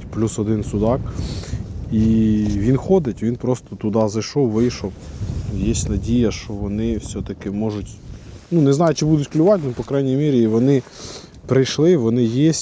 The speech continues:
е, і є можливість їх, е, пробувати хоча б впиратися, ловити. Бо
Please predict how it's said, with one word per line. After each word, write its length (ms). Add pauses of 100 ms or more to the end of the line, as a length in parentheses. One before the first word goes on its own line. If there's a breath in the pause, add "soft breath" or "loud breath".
(180)
е, 440
і 100
є 300
можливість 680
їх, 300 (380 loud breath)
е, 300
пробувати 440
хоча 220
б 60
впиратися, 640
ловити. 400
Бо 320